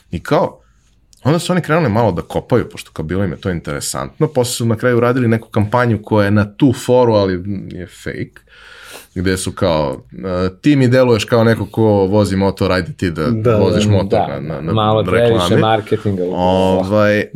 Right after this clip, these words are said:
Speaker 1: ali, e, kada su krenuli da istražuju, zapravo su shvatili da u mnogim od
Speaker 2: Mm.
Speaker 1: svojih, ono, ekspozitura, nisu to ekspoziture, ali svojih radnji, imaju neke ljude koji imaju potpuno neverovatne priče, kao imaš čoveka koji je sedamdeset puta dao krv,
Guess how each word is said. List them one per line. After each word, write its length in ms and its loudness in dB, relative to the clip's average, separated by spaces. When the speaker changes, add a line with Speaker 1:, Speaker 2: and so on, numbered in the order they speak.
Speaker 1:
ali, 600 0
e, 60 -6
kada 200 0
su 140 -2
krenuli 340 0
da 100 0
istražuju, 540 0
zapravo 420 0
su 120 -6
shvatili 500 0
da 180 4
u 180 0
mnogim 960 4
od 240 2
Speaker 2:
Mm. 680 -4
Speaker 1:
svojih, 600 0
ono, 300 0
ekspozitura, 720 -2
nisu 220 -6
to 100 -8
ekspoziture, 600 -4
ali 160 -2
svojih 360 -4
radnji, 480 -2
imaju 340 4
neke 400 2
ljude 300 2
koji 240 0
imaju 280 2
potpuno 440 -6
neverovatne 640 2
priče, 340 0
kao 140 -6
imaš 200 -2
čoveka 380 -2
koji 220 0
je 40 2
sedamdeset 520 0
puta 240 -2
dao 180 0
krv, 260 0